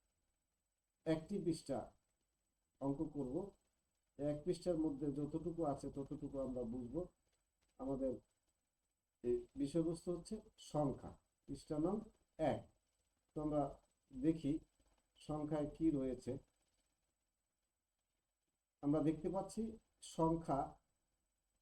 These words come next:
যে অধ্যায়টি, এবং এখানে নিচে লেখা আছে পৃষ্ঠা নং এক।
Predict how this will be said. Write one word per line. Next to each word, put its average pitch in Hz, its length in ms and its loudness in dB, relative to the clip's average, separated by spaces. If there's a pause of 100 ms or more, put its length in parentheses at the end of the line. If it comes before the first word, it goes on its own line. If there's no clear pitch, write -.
(120)
যে 131 180 0 (240)
অধ্যায়টি, 127 460 2 (560)
এবং 131 240 0 (1120)
এখানে 143 260 2 (120)
নিচে 143 220 4 (100)
লেখা 143 260 0
আছে 180 140 -4 (420)
পৃষ্ঠা 147 340 -2
নং 190 100 2 (420)
এক। - 80 -2